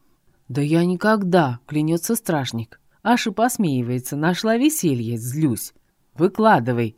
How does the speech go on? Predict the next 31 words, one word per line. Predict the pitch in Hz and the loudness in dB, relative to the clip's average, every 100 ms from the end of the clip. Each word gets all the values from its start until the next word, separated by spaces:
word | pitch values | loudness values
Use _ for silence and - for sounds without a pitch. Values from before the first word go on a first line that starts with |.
| _ | _
рявкаю. | 127 147 135 - 110 107 _ _ _ _ _ _ _ | 0 0 0 -4 -8 -10 _ _ _ _ _ _ _
"Что?" | - - 254 190 113 _ _ | -14 -4 -2 0 -2 _ _
корчит | 170 175 - 151 - | 0 0 -2 -6 -6
из | |
себя | - 147 143 135 | -8 -4 -4 -4
тролля | 165 247 220 180 | -2 0 0 -2
стражник. | - 202 139 104 107 - _ _ _ | -4 -2 -2 -2 -10 -12 _ _ _
"Что | - - 202 208 | -16 -2 0 2
выяснил?" | 175 156 175 - 208 233 - _ _ _ | 0 0 -2 -2 -2 -4 -6 _ _ _
"Выяснил, | 160 185 170 151 139 | 2 2 2 -2 -4
что | - | -4
дом | 139 160 202 | 0 2 2
этот | 180 143 135 | 0 -4 -4
принадлежит | 143 147 139 151 147 180 170 | -4 -2 -2 -2 0 0 2
владыке", | 196 220 190 160 - 120 _ _ _ | 0 0 -2 -4 -6 -8 _ _ _
хмыкает | - - 170 226 175 151 | -12 -2 -2 0 0 0
троллеподобный. | 165 165 165 214 214 156 113 113 113 - - _ _ _ _ _ | 0 0 0 -2 -2 -2 -4 -6 -8 -14 -20 _ _ _ _ _
"Да | 123 | -2
вы | 147 190 | 0 0
и | |
так | 196 233 240 214 | 2 2 2 0
уже | 175 | -2
догадались, | 165 175 202 202 208 165 131 - - _ _ | 0 2 2 4 2 2 0 -8 -20 _ _
мол, | 160 185 | 0 0
дед | 180 226 | 0 0
да | 175 | 0
бабка | 170 208 196 175 | 0 0 -2 -2
нынешнего | 185 190 165 156 139 135 | -2 -2 -4 -6 -6 -6
владыки | 139 143 175 294 - | -4 -2 0 -2 0
его | 160 151 165 | 0 0 0
построили, | 147 156 - 135 123 147 190 | -2 -4 -6 -4 -2 -2 -4